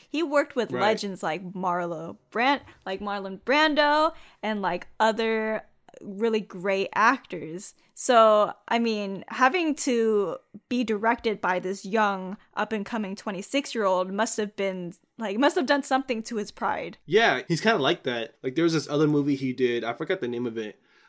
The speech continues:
Speaker 2: but the director was a first-time director, and he said, "No, I don't wanna do it with you because you're a first-time director, I don't trust you." And then Jack Nicholson did the role instead, and it won an Oscar. <laughs> Yeah.
Speaker 1: <laughs>
Speaker 2: It's really funny. It's really funny.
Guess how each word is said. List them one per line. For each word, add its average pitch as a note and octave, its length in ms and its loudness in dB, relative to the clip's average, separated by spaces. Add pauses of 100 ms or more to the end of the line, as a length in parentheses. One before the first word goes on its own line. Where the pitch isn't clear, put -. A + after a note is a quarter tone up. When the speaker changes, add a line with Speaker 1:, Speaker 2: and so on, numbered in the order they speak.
(120)
Speaker 2:
but C3+ 500 2 (320)
the C#3 200 0
director D3 440 4
was A#2+ 220 0
a A#2 60 -4
first-time C3+ 480 0
director, B2 680 -2
and A#2+ 140 -12
he B2+ 180 -2
said, B2 340 -4
"No, C3+ 200 0
I C3 40 0
don't B2+ 120 -2
wanna B2 180 -4
do C#3 200 2
it C#3 80 4
with C3 140 -4
you D3 160 -2
because A2+ 520 -6
you're A#2 100 -4
a - 40 -10
first-time B2+ 340 -4
director, A#2 320 -6
I - 20 -6
don't A2 160 -10
trust B2+ 380 -8
you." D3 240 -2 (180)
And C#3 160 -2
then C3+ 160 0
Jack C3+ 240 0
Nicholson C#3 680 0
did A2+ 100 -10
the A#2 80 -4
role A#2 200 -4
instead, A#2+ 520 -4 (180)
and C3 600 -2 (160)
it D#3 160 0
won C#3 160 4
an B2+ 80 0
Oscar. B2 520 -4 (340)
<laughs> - 360 -6
Yeah. C#4+ 340 2
Speaker 1:
<laughs> C#4 500 -2 (380)
Speaker 2:
It's D#3 220 0
really D#3+ 240 4
funny. B2 480 -6
It's A#2+ 160 -8
really C3 160 2
funny. A#2 340 -10